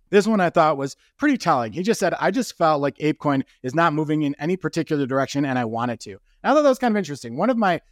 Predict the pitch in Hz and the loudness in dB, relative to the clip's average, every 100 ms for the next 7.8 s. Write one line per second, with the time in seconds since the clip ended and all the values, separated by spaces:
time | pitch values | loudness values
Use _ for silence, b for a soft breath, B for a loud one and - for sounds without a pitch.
0 | _ - 170 165 165 143 131 113 117 120 | _ 0 0 0 -4 -4 -4 -4 -6 -4
1 | 190 202 175 202 190 156 131 120 - _ | -6 0 2 4 2 0 -4 -8 -8 _
2 | 143 135 165 165 180 175 175 185 151 131 | -6 0 2 4 4 2 0 2 -2 -2
3 | 123 156 165 - _ - 160 135 175 190 | 0 0 0 -4 _ -6 -4 2 2 2
4 | 147 170 160 135 185 185 180 180 170 220 | -2 -4 -10 -2 0 2 2 2 0 -4
5 | - 147 - _ 170 180 185 185 220 156 | -2 -6 -8 _ -2 0 0 4 4 2
6 | - 147 151 139 147 165 160 143 175 156 | -6 -4 -2 -2 0 0 0 -2 -2 0
7 | 156 143 151 - 202 180 143 | -2 -2 -6 -6 -4 -2 -2